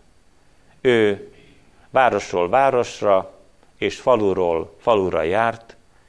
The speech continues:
és hirdette az Isten országának az evangéliumát.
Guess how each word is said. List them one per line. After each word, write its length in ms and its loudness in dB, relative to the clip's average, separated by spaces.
és 300 -4
hirdette 1000 -2
az 120 -4
Isten 280 -4
országának 680 -4
az 140 -6
evangéliumát. 1120 -8